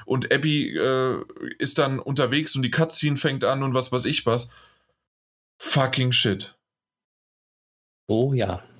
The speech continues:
Speaker 2: Also, das ging mir eigentlich auch so. Zumal ich auch, äh, irgendwie, irgendwie im Hinterkopf hatte, das ist bestimmt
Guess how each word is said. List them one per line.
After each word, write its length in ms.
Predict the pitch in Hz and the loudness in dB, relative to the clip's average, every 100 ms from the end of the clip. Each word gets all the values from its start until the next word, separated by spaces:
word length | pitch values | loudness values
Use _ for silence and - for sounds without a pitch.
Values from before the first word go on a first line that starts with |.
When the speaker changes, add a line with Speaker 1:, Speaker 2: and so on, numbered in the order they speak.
| - _ - | -20 _ -6
Speaker 2:
Also, 420 | - 107 107 127 _ _ _ _ _ - - _ _ _ - | -2 0 0 -2 _ _ _ _ _ -16 -16 _ _ _ -2
das 480 | 131 131 - - - | 0 2 4 4 2
ging 240 | 127 156 139 | 2 2 2
mir 180 | 131 | 0
eigentlich 600 | - 117 139 139 127 - | 0 -2 0 0 0 0
auch 240 | - 95 - | 0 0 0
so. 420 | - 104 98 101 - | 0 2 0 -2 -6
Zumal 480 | - 113 107 127 123 | -2 0 2 2 0
ich 340 | 120 - - - | 0 -2 -4 -4
auch, 380 | - 131 127 - | 0 0 0 -2
äh, 300 | - - 127 - - - - - - _ _ _ _ _ _ _ - | 0 0 0 -6 -14 -20 -20 -20 -20 _ _ _ _ _ _ _ -2
irgendwie, 520 | 135 147 147 147 - - | 0 2 2 0 -2 -4
irgendwie 340 | 107 175 180 | 0 2 2
im 80 | 170 | 2
Hinterkopf 840 | 147 180 202 156 - 180 - - | 2 2 2 -2 -2 -2 -4 -6
hatte, 400 | - 151 - 170 | 0 0 2 0
das 320 | 143 135 127 - | 0 0 0 2
ist 300 | 151 - - | 2 0 0
bestimmt 560 | 131 - 175 180 - | 0 0 0 0 -4